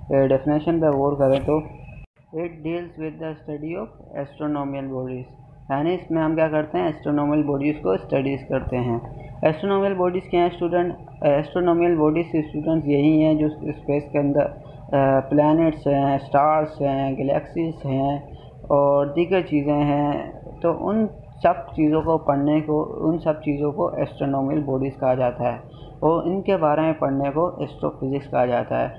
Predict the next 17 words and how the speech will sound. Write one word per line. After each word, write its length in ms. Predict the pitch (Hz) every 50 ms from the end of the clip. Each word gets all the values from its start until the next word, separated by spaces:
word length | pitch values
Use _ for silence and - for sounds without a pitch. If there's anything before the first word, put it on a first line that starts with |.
| - - - -
तो 80 | - 170
इस 100 | 175 170
स्टूडेंट्स, 720 | - - 180 175 170 - - 165 160 165 165 160 - 156
ये 80 | 151
सिर्फ 180 | 151 151 151 143
simple 300 | - 143 139 - 147 147
सी 220 | 143 - 143 139
एक 80 | 135 131
डेफिनेशन 480 | 135 127 - - 143 143 143 - - 160
है। 400 | 165 160 156 - 151 151 151 151
अ, 800 | - - - - - - - 143 135 135 135 135 135 127 127 -
आज 140 | 135 135 143 - -
के 80 | - 156
लिए 220 | 147 147 147 143
बस 140 | 139 135 135 -
इतना 240 | 139 131 143 147 147
ही। 400 | 151 151 151 151 156 - - -